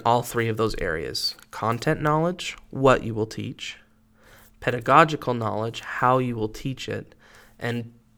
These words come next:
technical knowledge, or the mode of which that presentation will be delivered. Measure and Kohler, the two thousand six article that introduced T pack,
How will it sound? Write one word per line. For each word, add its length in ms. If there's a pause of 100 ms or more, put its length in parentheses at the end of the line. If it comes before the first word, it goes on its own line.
(180)
technical 560
knowledge, 500
or 220
the 160
mode 500
of 160
which 220
that 260
presentation 680
will 60
be 120
delivered. 520 (800)
Measure 440
and 140
Kohler, 400
the 120
two 180
thousand 300
six 280
article 480
that 160
introduced 540
T 180
pack, 460